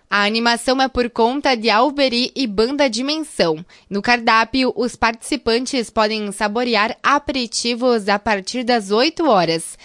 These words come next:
seguidos por um jantar completo, servido nas mesas com pratos à base de frango, como peito com bacon, coxa, sobrecoxa, tulipa e linguiça de frango,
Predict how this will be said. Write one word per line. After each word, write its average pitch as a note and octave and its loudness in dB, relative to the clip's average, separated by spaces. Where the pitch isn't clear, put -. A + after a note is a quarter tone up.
seguidos C4+ -2
por C#4+ -4
um C#4+ -4
jantar C#4 0
completo, A3+ -2
servido A3+ -2
nas B3+ 2
mesas A#3+ 0
com C4+ -4
pratos C4+ 0
à B3 0
base A#3 2
de C4+ -2
frango, F3+ -2
como A3 4
peito A3 0
com D4 0
bacon, A3+ 0
coxa, G#3 4
sobrecoxa, G#3+ 0
tulipa B3 0
e A#3 0
linguiça B3+ 0
de D4 -2
frango, G#3 0